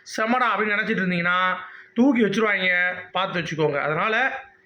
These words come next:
ஆ, அப்படியே பொத்தாமதுவா ஒண்ணும் பேசாம இருங்க. பேசுனீங்கன்னா நெகட்டிவா பேசுங்க, அப்பதான் பாசிட்டிவ் நடக்கும். இந்த Bigg Boss பொறுத்த வரைக்கும்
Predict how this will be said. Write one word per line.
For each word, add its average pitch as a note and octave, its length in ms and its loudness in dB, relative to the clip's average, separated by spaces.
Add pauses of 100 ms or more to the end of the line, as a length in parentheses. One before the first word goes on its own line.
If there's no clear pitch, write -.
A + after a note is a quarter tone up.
(440)
ஆ, D#3+ 260 -2
அப்படியே A#3+ 420 2
பொத்தாமதுவா B3 680 2
ஒண்ணும் A#3 280 4
பேசாம A#3 300 0
இருங்க. G#3 220 0 (880)
பேசுனீங்கன்னா C4 540 0
நெகட்டிவா A#3 320 0
பேசுங்க, D#3 320 -2 (400)
அப்பதான் G#3 280 -2
பாசிட்டிவ் F#3+ 280 0
நடக்கும். D#3+ 380 -4
இந்த F3+ 160 -4
Bigg F3 40 -4
Boss F#3+ 260 -2
பொறுத்த D#3+ 220 -4
வரைக்கும் D#3 260 -4